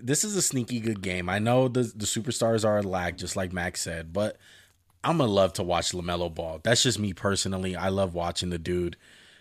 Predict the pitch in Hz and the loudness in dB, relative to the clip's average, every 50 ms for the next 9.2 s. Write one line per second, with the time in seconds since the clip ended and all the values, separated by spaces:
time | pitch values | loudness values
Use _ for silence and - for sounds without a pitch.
0 | _ _ - - 98 98 98 98 95 95 92 90 85 - - _ _ - - 113 | _ _ -4 0 2 4 4 4 4 4 2 0 -2 -6 -14 _ _ -2 0 2
1 | 117 135 123 - 156 156 - - 107 92 85 85 85 85 85 90 95 107 110 - | 2 4 4 4 4 4 4 2 -2 -4 -4 -6 -6 -4 -2 0 0 0 0 0
2 | - 113 117 117 113 101 85 80 - - - - _ _ _ _ _ _ - - | -2 -2 -2 0 -2 -2 -4 -6 -8 -12 -14 -16 _ _ _ _ _ _ -8 -4
3 | 101 98 95 92 101 101 - 107 101 98 98 98 95 95 101 101 95 98 98 92 | -4 -2 2 2 2 2 2 0 -2 -2 -2 -2 -2 -2 -2 -2 0 0 -2 -2
4 | 90 95 95 90 95 98 92 87 85 - - - 104 104 104 101 98 92 82 - | -2 -2 -2 -2 -2 -2 -4 -4 -6 -8 -6 -2 0 0 0 0 -2 -6 -10 -12
5 | _ - - - - - - - - _ _ _ - 98 101 98 - 117 113 107 | _ -20 -20 -20 -20 -20 -20 -20 -20 _ _ _ 2 2 2 4 2 0 0 2
6 | - 120 113 113 - - 120 117 - 127 110 95 85 107 127 151 156 147 151 143 | 2 2 2 2 4 6 6 6 6 4 0 0 2 2 2 2 4 4 4 4
7 | 120 - 135 131 120 117 107 107 110 107 - - - 113 101 90 85 - - _ | 4 4 4 2 4 4 0 0 0 0 0 0 2 2 2 0 -2 -6 -10 _
8 | _ - - - - - - 123 120 104 - - - 87 107 123 127 127 - _ | _ 2 4 4 6 10 10 12 12 10 8 4 4 6 6 6 6 2 -2 _
9 | _ - - 98 | _ -2 -2 -2